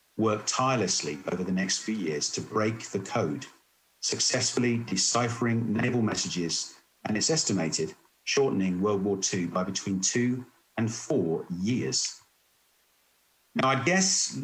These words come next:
located where it is, Kendall Road Baptist Church, that some of you may be particularly familiar with that story, but it actually serves as a perfect illustration for today's message, because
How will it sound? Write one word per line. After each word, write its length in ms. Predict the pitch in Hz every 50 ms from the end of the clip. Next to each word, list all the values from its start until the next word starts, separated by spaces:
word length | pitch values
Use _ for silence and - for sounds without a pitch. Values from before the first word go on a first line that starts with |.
| 123 123
located 560 | 123 123 120 120 - 139 131 127 - 123 107
where 160 | 113 120 113
it 120 | 117 113
is, 520 | 131 131 123 156 180 - - - - - -
Kendall 240 | - 120 110 107 107
Road 260 | 107 107 107 110 107 95
Baptist 360 | 120 123 123 - 120 117 -
Church, 360 | - 143 165 196 190 190 - - - - - - - _ _ _ _ _ _ -
that 200 | 117 135 135 -
some 220 | - - 190 190
of 100 | 156 110
you 120 | 120 127 127
may 120 | 131 120
be 100 | 117 127
particularly 540 | 120 127 101 - - 131 - - 110 101 98
familiar 460 | 98 120 127 143 151 143 127 110 101
with 180 | 92 95 92 -
that 180 | 92 92 -
story, 400 | - - - 107 98 87 82 82
but 300 | 82 - 110 113 110 -
it 160 | 120 127 127 - -
actually 420 | 156 160 - - - 156 147 135
serves 560 | 127 - - - 113 104 98 95 92 - - -
as 160 | 110 107 110
a 60 | 120
perfect 600 | 117 - - 127 120 113 - - 104 98 - -
illustration 920 | - 107 104 101 - - - - 151 143 139 135 - - 101 85 82 82
for 220 | - - 101 95
today's 440 | 95 - 98 92 92 92 90 90 -
message, 540 | 110 120 120 120 - - 92 80 - - -
because 400 | 98 95 - 117 110 - - -